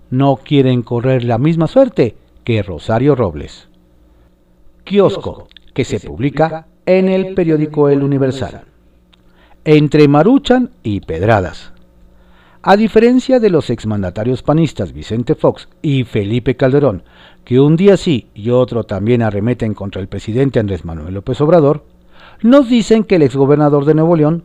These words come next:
Jaime Rodríguez, se ha resignado a soportar en silencio todas las pedradas que le avienta el jefe del ejecutivo local, Samuel García, de M C.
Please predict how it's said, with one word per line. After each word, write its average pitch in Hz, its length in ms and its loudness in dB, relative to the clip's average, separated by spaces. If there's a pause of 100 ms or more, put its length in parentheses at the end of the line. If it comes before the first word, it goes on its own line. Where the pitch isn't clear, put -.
(100)
Jaime 117 560 0
Rodríguez, 147 560 0 (260)
se - 200 -12
ha 98 180 -4
resignado 156 840 0
a 123 200 4
soportar 110 760 -4
en 92 160 -4
silencio 135 580 -4 (420)
todas 190 400 2
las 202 200 2
pedradas 185 640 0 (200)
que 139 220 4
le 170 140 4
avienta 143 600 0
el 110 220 -6
jefe 135 360 -2
del 127 140 -2
ejecutivo 120 600 -6
local, 143 480 -2
Samuel 127 440 -2
García, 135 460 -2
de 123 260 -4
M 87 300 -8
C. 190 220 -2